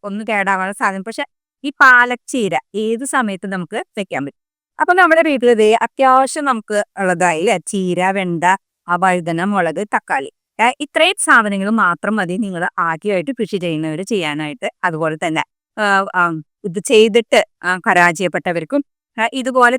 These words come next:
തന്നെ, ആ, ഇത്രയും സാധനങ്ങൾ വെച്ചിട്ട് ചെയ്യാം. ഇനിയിപ്പോ ചെയ്ത് പരാജയപ്പെട്ടവർ ഉണ്ട്, ഇത് കാണുന്നുണ്ടെന്നുണ്ടെങ്കിൽ ദയവ് ചെയ്തിട്ട് ഒന്ന് കമന്റ് ചെയ്യുക. എന്തായിരുന്നു നിങ്ങളുടെ പ്രശ്നം? നിങ്ങളിപ്പോ ഇത് തന്നെയാണോ ചെയ്തത്?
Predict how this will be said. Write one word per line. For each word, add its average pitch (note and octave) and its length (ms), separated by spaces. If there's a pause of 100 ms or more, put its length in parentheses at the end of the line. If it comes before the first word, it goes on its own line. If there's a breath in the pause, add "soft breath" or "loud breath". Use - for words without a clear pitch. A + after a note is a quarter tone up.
തന്നെ, A3+ 280 (240)
ആ, G3+ 60
ഇത്രയും B3+ 380
സാധനങ്ങൾ G#3 480
വെച്ചിട്ട് G3+ 320
ചെയ്യാം. C4+ 300 (320)
ഇനിയിപ്പോ C4+ 260
ചെയ്ത് C4+ 360
പരാജയപ്പെട്ടവർ A#3+ 920
ഉണ്ട്, A3 260
ഇത് A#3 160
കാണുന്നുണ്ടെന്നുണ്ടെങ്കിൽ G3+ 800
ദയവ് F#3+ 260
ചെയ്തിട്ട് F#3 220
ഒന്ന് G3 220
കമന്റ് F3+ 320
ചെയ്യുക. F3+ 240
എന്തായിരുന്നു C4+ 560
നിങ്ങളുടെ G#3+ 340
പ്രശ്നം? G3 400
നിങ്ങളിപ്പോ F#3 340
ഇത് F#3 240
തന്നെയാണോ F#3+ 420
ചെയ്തത്? D#3 500